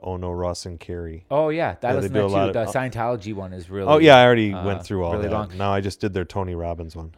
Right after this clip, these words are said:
Speaker 2: Crime and Sports. Look
Speaker 1: Oh,
Speaker 2: at
Speaker 1: yes, yes, I've
Speaker 2: the,
Speaker 1: already heard about that.
Speaker 2: Yeah, I've been listening to that, those a lot.
Speaker 1: Didn't, didn't you send me the Buck Zumhofe one?
Speaker 2: No, that's what I'm listening to right
Speaker 1: No,
Speaker 2: now.
Speaker 1: somebody else sent it to
Speaker 2: There's
Speaker 1: me.
Speaker 2: a, uh, uh,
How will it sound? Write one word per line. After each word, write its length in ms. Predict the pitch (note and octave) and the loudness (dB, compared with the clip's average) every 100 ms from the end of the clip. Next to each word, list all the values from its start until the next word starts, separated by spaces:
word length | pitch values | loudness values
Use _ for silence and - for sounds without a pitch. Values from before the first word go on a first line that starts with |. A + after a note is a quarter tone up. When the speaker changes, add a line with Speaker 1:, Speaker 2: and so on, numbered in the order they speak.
| _ | _
Speaker 2:
Crime 340 | - C#3 C#3+ | -4 -2 0
and 140 | C3+ A#2 | -4 -8
Sports. 600 | - C3 B2 G2 - - | -4 -2 -2 -4 -10 -18
Look 120 | - A#2 | 0 8
Speaker 1:
Oh, 80 | D3 | 10
Speaker 2:
at 40 | |
Speaker 1:
yes, 320 | D3+ B2 - | 12 10 8
yes, 260 | B2+ B2 G2+ | 4 4 4
I've 120 | A#2 | 4
Speaker 2:
the, 40 | A#2 | 4
Speaker 1:
already 220 | A2 G#2 | 4 4
heard 200 | G2+ G#2+ | 2 0
about 220 | F#2 G#2+ | 0 -2
that. 40 | G2+ | -2
Speaker 2:
Yeah, 300 | G#2+ F#2+ F2 - | -2 -2 -6 -10
I've 120 | G#2+ | -8
been 120 | A2 A#2 | -6 -6
listening 240 | G#2 A#2+ | -8 -8
to 80 | G#2+ | -8
that, 240 | F#2+ F#2+ | -8 -8
those 180 | G2 G#2+ | -6 -8
a 60 | F#2 | -8
lot. 360 | E2+ C2+ D2 - | -10 -12 -12 -4
Speaker 1:
Didn't, 340 | D#3+ F3 C3+ | -2 -2 -4
didn't 220 | F3+ G#3+ | -4 -4
you 100 | G#3 | -6
send 280 | G#3 G#3 G3+ | -4 -4 -2
me 80 | G3 | -4
the 100 | F#3 | -4
Buck 220 | E3+ E3+ | -2 -2
Zumhofe 480 | C#3+ D#3 F3 F#3+ F#3 | -2 -6 -4 -8 -8
one? 260 | G#3 G#3 F3 | -8 -10 -8
Speaker 2:
No, 340 | A#2+ C3 G#2+ D#2+ - | 2 4 4 -4 -6
that's 220 | G#2 - | -6 -2
what 100 | B2 | -4
I'm 140 | F#2 | -2
listening 260 | F#2 E2+ F2+ | -4 -6 -12
to 100 | F#2+ | -8
right 100 | E2 | 0
Speaker 1:
No, 320 | B2 C#3 A#2+ | 6 8 8
Speaker 2:
now. 40 | G#2 | 4
Speaker 1:
somebody 360 | - E3 D3+ C#3+ | 2 0 2 4
else 180 | C3 - | 4 2
sent 300 | A2 F#2 F#2 | -4 -4 -6
it 60 | |
to 140 | - B2+ | 0 4
Speaker 2:
There's 240 | B2+ A#2 | 6 4
Speaker 1:
me. 260 | A#2 G#2+ G#2 | 2 2 0
Speaker 2:
a, 80 | G2+ | 0
uh, 0 | |
uh, 360 | F#2+ F2 D#2 | -2 -4 -6